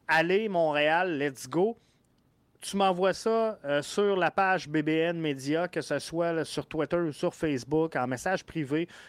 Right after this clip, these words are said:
Moi, je vais aller tirer ça et on va faire un montage, euh, tout au long de la semaine pour préparer tout ça et mis qu'on lance les podcasts d'avant-match <coughs> ou en route vers Santos Laguna,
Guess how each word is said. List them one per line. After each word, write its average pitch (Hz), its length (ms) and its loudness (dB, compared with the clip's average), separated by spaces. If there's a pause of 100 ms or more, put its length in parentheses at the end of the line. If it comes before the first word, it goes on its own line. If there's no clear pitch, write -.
Moi, 226 160 0
je 185 80 -4
vais 190 80 2
aller 185 180 2
tirer 156 360 -2
ça 196 260 0 (240)
et 180 300 2
on 147 100 0
va 147 160 0
faire 208 240 0
un 139 140 0
montage, 180 840 2 (380)
euh, 127 280 2
tout 208 220 -2
au 190 80 4
long 175 180 2
de 160 60 -4
la 147 120 2
semaine 175 420 -2 (760)
pour 208 420 4 (680)
préparer 190 880 2
tout 151 140 -10
ça 196 280 2
et 165 60 2
mis 170 140 -2
qu'on 175 180 2
lance 190 380 0
les 165 120 -2
podcasts 180 880 -2
d'avant-match 170 920 0 (180)
<coughs> 1047 320 0
ou 214 360 2
en 165 280 4
route 208 300 2
vers 156 380 2
Santos 165 500 0
Laguna, 135 460 0